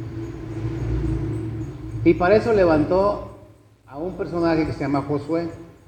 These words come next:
Cuando Moisés murió por desobedecerle a Dios, esa encomienda de, de pasar a su pueblo a la tierra que fluye leche y miel, le tocó a Josué.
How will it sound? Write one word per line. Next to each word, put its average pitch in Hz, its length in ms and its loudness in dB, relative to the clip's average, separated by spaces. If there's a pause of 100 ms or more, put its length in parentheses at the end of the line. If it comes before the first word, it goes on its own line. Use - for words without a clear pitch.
(140)
Cuando 180 220 -2
Moisés 185 420 6
murió 190 420 8 (1400)
por 131 160 -4
desobedecerle 143 760 4
a 156 60 6
Dios, 127 220 6 (2000)
esa 226 240 -2
encomienda 202 600 4
de, 143 280 10
de 135 200 -2
pasar 175 500 -6
a 135 240 -8
su - 100 -8
pueblo 147 640 0
a 107 60 -6
la 110 200 -6
tierra 156 280 0
que 135 100 -6
fluye 139 280 2
leche 131 260 0
y 131 40 -2
miel, 101 340 -2 (400)
le 113 120 -10
tocó 117 360 -8
a 117 40 -12
Josué. 117 380 -14